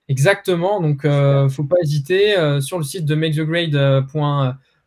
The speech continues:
Speaker 1: F R. Et puis, en fait, on a tout simplement, euh, une page,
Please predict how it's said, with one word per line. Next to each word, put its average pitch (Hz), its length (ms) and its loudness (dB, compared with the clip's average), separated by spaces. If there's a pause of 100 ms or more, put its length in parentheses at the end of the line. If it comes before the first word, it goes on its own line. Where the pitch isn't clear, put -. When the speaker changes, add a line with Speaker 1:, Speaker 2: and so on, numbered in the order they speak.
(120)
Speaker 1:
F 147 340 0
R. 196 220 -2
Et 160 100 0
puis, 147 220 -6
en 139 100 0
fait, 165 260 -4
on 139 100 2
a 139 80 4
tout 139 120 -8
simplement, 131 640 -2
euh, 117 100 -4
une 131 220 0
page, 131 340 0